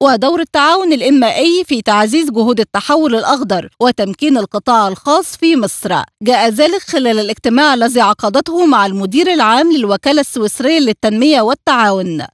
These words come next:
ورئيس قسم الشرق الأوسط وشمال أفريقيا بوزارة الخارجية السويسرية، وتم خلال الاجتماع مناقشة جهود الإعداد لبرنامج التعاون المشترك بين الجانبين المصري والسويسري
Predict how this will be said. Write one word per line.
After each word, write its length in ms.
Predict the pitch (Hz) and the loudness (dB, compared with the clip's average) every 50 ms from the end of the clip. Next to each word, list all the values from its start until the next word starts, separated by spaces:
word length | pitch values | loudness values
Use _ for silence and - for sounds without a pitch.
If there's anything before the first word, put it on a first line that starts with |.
| _ - | _ 0
ورئيس 540 | 262 269 247 202 180 131 196 254 349 359 - | 0 2 2 0 -2 -2 -2 -4 -4 -4 -4
قسم 300 | - 339 320 - 226 220 | -6 -6 -6 -4 -6 -6
الشرق 360 | 202 - - 262 254 - - | -4 -2 -2 -2 -2 -2 -4
الأوسط 520 | 214 190 - - - 311 - 339 262 - | -4 -2 0 0 -2 0 -2 -4 -4 -4
وشمال 360 | 220 208 - 226 214 226 214 180 | -4 -4 -4 -2 -2 -2 0 -2
أفريقيا 600 | 165 196 - - 349 359 - - 277 294 269 277 - _ - | -2 -2 -2 -4 -4 -4 -2 -2 0 0 0 -2 -6 _ -4
بوزارة 580 | 233 339 320 262 226 226 220 285 339 403 427 - - | -2 0 2 2 2 2 2 0 0 0 0 -2 -4
الخارجية 580 | 269 240 - 254 240 226 220 208 277 311 311 | -6 -2 -2 -2 0 0 0 0 0 0 0
السويسرية، 720 | 294 - - 254 226 214 - - 247 214 185 165 165 107 - - _ - | 0 -2 -4 -6 -6 -6 -4 -4 -4 -4 -4 -4 -6 -8 -8 -12 _ 0
وتم 480 | 262 277 240 214 - 277 294 339 339 349 | 2 2 2 0 -2 -2 0 0 0 -2
خلال 300 | - - 330 302 359 392 440 415 | -2 -2 -2 0 0 0 0 -2
الاجتماع 600 | 247 214 226 - - 240 226 226 240 269 311 339 | -2 -4 -4 -4 -2 -2 0 2 2 2 2 2
مناقشة 600 | 311 277 247 214 190 165 160 - 262 277 - - | 2 0 0 -2 -4 -6 -4 -4 -4 -2 -2 -2
جهود 440 | 254 226 214 247 247 311 359 277 294 | -4 -2 -2 -2 0 0 0 0 0
الإعداد 540 | 294 247 214 220 220 214 214 247 294 302 277 | 0 2 2 2 2 2 2 2 2 2 0
لبرنامج 540 | 294 262 220 220 208 220 240 254 247 220 196 | 0 0 0 0 0 2 2 2 2 0 -2
التعاون 500 | - - - 220 214 247 294 311 285 254 | -4 -2 0 2 2 2 2 2 0 0
المشترك 560 | 233 226 220 226 - - 381 330 277 208 - _ _ 233 190 - - _ _ _ | 0 -2 -4 -4 -4 -2 -2 0 0 -2 -4 _ _ -4 -4 -4 -6 _ _ _
بين 240 | 202 240 247 226 214 | 0 0 2 2 0
الجانبين 680 | 202 190 185 233 247 247 233 196 214 226 277 302 320 302 | -2 0 0 0 2 2 0 2 2 2 2 4 2 2
المصري 680 | 254 - 214 208 202 196 - - 240 277 320 247 208 | 2 0 -2 -4 -6 -8 -6 -4 -2 0 0 0 0
والسويسري 840 | 190 220 262 - - - 269 247 226 - - 262 330 339 294 311 | -2 -2 -2 -2 -4 -4 -4 -4 -2 -2 0 0 0 2 0 -2